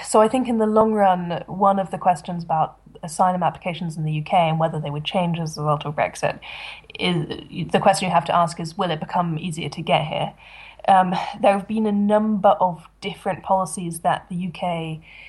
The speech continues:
introduced, you know, ten or fifteen years ago when there were very high numbers of, of asylum claims that were designed to make it more difficult to get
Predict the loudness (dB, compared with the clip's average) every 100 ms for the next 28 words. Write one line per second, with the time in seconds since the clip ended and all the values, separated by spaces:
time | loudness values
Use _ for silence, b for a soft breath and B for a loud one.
0 | B B -6 -4 -4 -4 -4 -6 -8 -10
1 | -10 -10 -12 0 2 2 -2 -4 -4 -2
2 | -4 -4 -2 -2 -2 -4 -4 -2 0 0
3 | 0 0 0 0 2 2 0 -4 -4 -6
4 | -10 -16 -8 -6 -2 0 0 -2 -2 0
5 | -2 -6 -14 B B B 2 4 4 2
6 | 2 2 0 -4 -4 -2 -2 -4 -8 -10
7 | -12 -8 -6